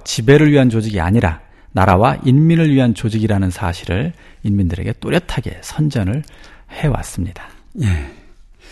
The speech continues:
Speaker 2: 다음 그 중국 당국의 가장 정치적 숙제 가운데 하나는 이제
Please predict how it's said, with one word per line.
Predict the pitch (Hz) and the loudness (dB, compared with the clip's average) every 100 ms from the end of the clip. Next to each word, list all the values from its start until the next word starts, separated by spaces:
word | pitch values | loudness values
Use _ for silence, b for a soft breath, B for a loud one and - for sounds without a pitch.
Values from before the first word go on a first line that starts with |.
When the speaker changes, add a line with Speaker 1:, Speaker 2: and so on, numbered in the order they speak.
| B B B B - | B B B B -4
Speaker 2:
다음 | 196 220 185 | 4 6 6
그 | 147 143 127 117 110 | 6 4 4 2 0
중국 | - 175 208 190 | 4 4 4 2
당국의 | - 151 135 143 | 2 4 4 2
가장 | - 123 151 156 135 | 0 0 4 6 6
정치적 | 151 156 - 147 | 4 2 2 -2
숙제 | - 175 - - 196 | -2 -6 -8 -2 0
가운데 | 127 123 123 117 113 117 107 | 2 2 2 0 0 -2 -2
하나는 | 92 120 131 170 180 - - | -2 0 2 2 0 -6 -12
이제 | 110 98 87 80 82 | -6 -4 -4 -6 -10